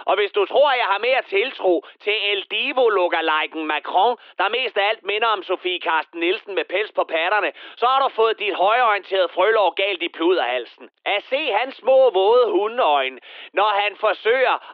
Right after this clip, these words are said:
at appellere til det gode i mennesket hos Putin, eller når han med rosmarin i tænderne og som en væltet plat du jour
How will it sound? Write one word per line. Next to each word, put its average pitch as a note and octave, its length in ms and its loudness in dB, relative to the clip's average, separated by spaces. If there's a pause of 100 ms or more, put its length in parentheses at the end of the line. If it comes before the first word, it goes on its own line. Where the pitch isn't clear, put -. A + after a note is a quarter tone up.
(100)
at G3 220 0
appellere G3+ 480 0
til G3+ 200 0
det F3+ 120 -2
gode G3 340 4
i G#3+ 40 -4
mennesket F3+ 580 -4
hos D#3+ 200 -2 (100)
Putin, D#3 520 -4 (240)
eller B3 280 2
når B3 220 2
han A3+ 140 -4
med A3 120 0
rosmarin G#3+ 680 0
i G#3 80 -2
tænderne G3+ 540 0 (220)
og G3 140 2
som G#3+ 180 0
en G3+ 140 -6
væltet A3+ 360 -2
plat F#3 300 -2
du F3+ 120 2 (100)
jour G#3+ 340 4